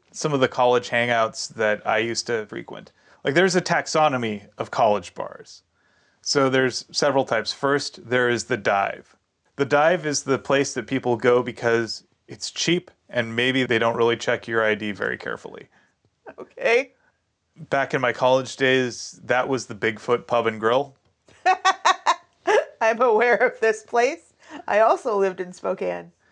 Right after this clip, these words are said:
Speaker 1: The Foot was definitely a dive. Then you have sort of your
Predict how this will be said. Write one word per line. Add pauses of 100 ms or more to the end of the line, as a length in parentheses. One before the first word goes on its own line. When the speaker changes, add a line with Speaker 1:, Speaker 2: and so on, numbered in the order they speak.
(400)
Speaker 1:
The
Foot
was
definitely
a
dive. (480)
Then
you
have
sort
of
your